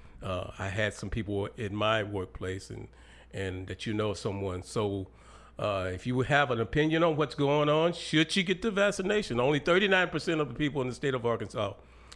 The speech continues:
have been vaccinated to reach what's called herd immun-, uh, immunity. That would, we would need seventy percent of the people in Arkansas to get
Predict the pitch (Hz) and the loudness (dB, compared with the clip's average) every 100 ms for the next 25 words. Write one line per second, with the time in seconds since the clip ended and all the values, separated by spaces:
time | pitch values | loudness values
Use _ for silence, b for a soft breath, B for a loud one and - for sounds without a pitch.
0 | - 104 110 107 107 107 107 107 98 98 | -2 0 0 0 0 0 0 -2 -2 -4
1 | 120 113 135 113 - 117 107 131 127 117 | -4 -2 -2 -2 0 0 2 0 0 0
2 | 117 107 B B B B 110 101 - 113 | -6 -6 B B B B -2 0 0 2
3 | 123 170 170 175 170 156 131 131 131 123 | 4 6 4 4 2 0 2 0 2 -2
4 | 131 151 127 120 127 - - 180 185 175 | -2 -2 -2 -2 -4 -4 0 2 4 0
5 | 170 143 - 160 131 - 110 117 107 - | 0 -4 0 0 0 -2 -2 -2 -2 -10
6 | B B 113 139 120 113 117 113 104 - | B B -2 0 2 2 2 2 -2 -2
7 | 107 104 104 107 | -2 0 -2 -4